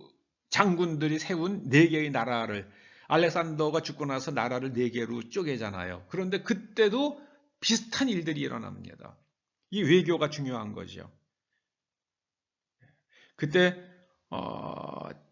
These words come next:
에피파네스 사 세가,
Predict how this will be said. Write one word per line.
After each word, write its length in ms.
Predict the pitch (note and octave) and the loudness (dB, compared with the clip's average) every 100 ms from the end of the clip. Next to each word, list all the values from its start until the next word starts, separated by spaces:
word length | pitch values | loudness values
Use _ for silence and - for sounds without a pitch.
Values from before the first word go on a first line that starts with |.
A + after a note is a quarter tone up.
| _ _ _ _ _ _ _ _ _ _ _ _ _ _ _ _ _ _ _ _ - | _ _ _ _ _ _ _ _ _ _ _ _ _ _ _ _ _ _ _ _ 2
에피파네스 1120 | B3 F#3+ F3 E3+ D#3 C#3+ - D#3+ D3+ C#3 - - | 4 4 4 4 4 2 2 2 2 0 -4 -4
사 260 | - D#3 | 2 2
세가, 520 | D3 C#3 D#3 F#3 - | 2 4 4 4 -2